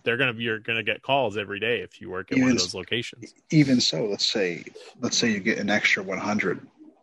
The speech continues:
Speaker 2: you know,
Speaker 1: Mm-hmm.
Speaker 2: it sounds like a lot, but it's not.
Speaker 1: Mm-mm.
Speaker 2: An extra one hundred is, is really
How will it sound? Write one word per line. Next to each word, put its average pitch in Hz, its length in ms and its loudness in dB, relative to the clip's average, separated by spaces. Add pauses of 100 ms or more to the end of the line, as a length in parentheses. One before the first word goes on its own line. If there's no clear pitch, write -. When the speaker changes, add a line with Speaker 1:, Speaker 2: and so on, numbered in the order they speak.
(360)
Speaker 2:
you 98 80 -4
know, 95 220 6
Speaker 1:
Mm-hmm. 147 400 -4
Speaker 2:
it - 80 4
sounds 120 400 4
like 92 140 0
a - 40 -8
lot, 82 380 -8
but 80 100 -2
it's - 220 -2
not. 180 400 0 (280)
Speaker 1:
Mm-mm. 98 320 -10 (240)
Speaker 2:
An 110 80 2
extra 113 260 4
one 98 160 -4
hundred 90 460 -2
is, 90 100 -4
is - 240 0
really 202 480 6